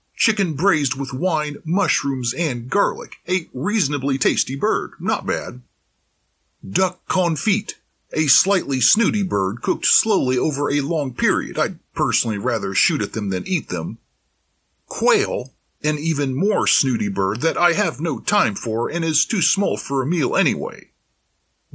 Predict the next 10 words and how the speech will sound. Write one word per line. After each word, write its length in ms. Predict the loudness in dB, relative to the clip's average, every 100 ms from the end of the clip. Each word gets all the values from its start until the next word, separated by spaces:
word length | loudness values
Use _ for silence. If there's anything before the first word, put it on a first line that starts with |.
| -2
Beef 400 | 2 4 2 -4
bourguignon. 840 | -2 0 2 2 2 2 0 -6 -14 _ _
All 240 | 2 2
right, 360 | 2 2 2 0
this 240 | -2 0 0
one 140 | 0
is 140 | 2 0
actually 340 | 0 0 -2
pretty 320 | -2 -2 -2
good. 380 | 0 0 0 -4